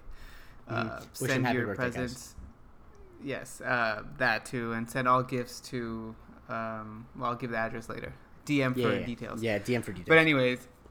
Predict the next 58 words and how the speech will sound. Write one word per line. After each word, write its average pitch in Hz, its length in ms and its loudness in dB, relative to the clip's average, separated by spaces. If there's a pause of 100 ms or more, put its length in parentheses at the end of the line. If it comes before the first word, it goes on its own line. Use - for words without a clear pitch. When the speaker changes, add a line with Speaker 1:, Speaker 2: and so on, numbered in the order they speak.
(280)
Speaker 2:
it's 208 220 6
cr-, 294 100 -4
it's 226 200 2
insane. 170 600 4
I 147 140 6
can't 165 220 4
believe 160 240 4
that 139 220 6
this 151 220 2
dude 143 420 4
is 135 160 0
so, 156 180 0
he's 160 220 2
a, 160 320 6 (100)
'cause 175 160 -4
he's 220 180 0
a 269 40 -2
lieutenant, 196 560 2
right? 185 240 0
No. 131 280 4 (120)
Speaker 1:
Correct. 110 240 2
Speaker 2:
He's 175 160 0
Speaker 1:
Yes, 220 220 10
Speaker 2:
sergeant. 123 100 4
Speaker 1:
he's, 127 160 -2 (220)
he's 135 200 -4
lieutenant. 110 380 0 (1700)
Speaker 2:
Okay, 156 280 6
yeah, 123 180 4
sarge-, 160 440 6
yeah, 180 240 8
lieutenant. 147 360 4
Speaker 1:
No, 160 100 10
he's, 147 120 8
uh, 147 100 10
he's 156 80 10
Speaker 2:
Uh, - 20 12
Speaker 1:
a 139 340 12
Speaker 2:
he's 151 100 4
a - 40 6
Speaker 1:
lieutenant. 139 360 4
Speaker 2:
lieu- - 60 -16 (540)
Speaker 1:
The 156 80 4
fact 180 240 10
he's, 208 120 4
Speaker 2:
Yeah, 156 60 10
Speaker 1:
I'll 147 60 12
say 143 100 10
Speaker 2:
yeah, 120 120 10
Speaker 1:
this, 131 80 2
Speaker 2:
he's 139 120 -6
lieu- 160 100 0
Speaker 1:
the - 40 0
fact 165 240 8
he's 165 140 6
not 143 180 6
a 147 40 4
sergeant, 143 520 2